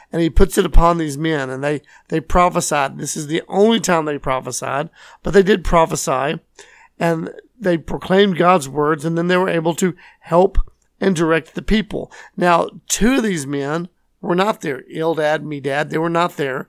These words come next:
They were in the camp. They didn't go to the tabernacle like they were supposed to. But God still met them because they were a part of the seventy appointed leaders. And God still poured out his spirit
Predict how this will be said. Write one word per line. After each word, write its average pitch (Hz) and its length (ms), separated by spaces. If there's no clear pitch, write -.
They 170 80
were 160 100
in 165 140
the 175 80
camp. 151 400
They 156 120
didn't 151 240
go 175 200
to 160 80
the - 100
tabernacle 151 640
like 151 140
they 160 100
were 160 100
supposed 175 400
to. 139 220
But 170 400
God 175 380
still 202 380
met 180 600
them 147 500
because 165 300
they 170 140
were 196 140
a 190 60
part 180 320
of 175 80
the 175 100
seventy 165 540
appointed 147 540
leaders. 180 680
And 170 140
God 165 280
still 214 560
poured 180 280
out 175 140
his 175 180
spirit 202 540